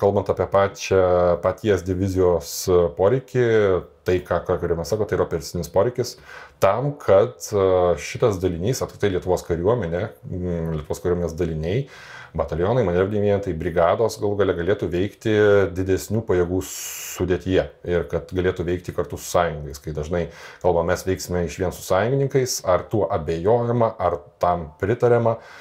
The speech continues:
e, visą laiką reikia, e, suprasti, koks yra, na, praktinis, e, šito pasakymo, e, momentas. O praktinis momentas yra labai paprastas, kad jeigu tu nori veikti, e, korpuso sudėtyje, Lietuva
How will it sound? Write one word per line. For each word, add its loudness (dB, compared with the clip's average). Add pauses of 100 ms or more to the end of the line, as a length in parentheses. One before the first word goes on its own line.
(320)
e, 0 (400)
visą -2
laiką 0
reikia, 0
e, -4
suprasti, -2
koks -2
yra, 4
na, -2
praktinis, -4
e, 2
šito 2
pasakymo, 0 (300)
e, -2
momentas. -2
O -10
praktinis 0
momentas 0
yra 0
labai 0
paprastas, -2
kad -6
jeigu -4
tu -4
nori 0
veikti, -4
e, 0 (1120)
korpuso 0
sudėtyje, 2
Lietuva 4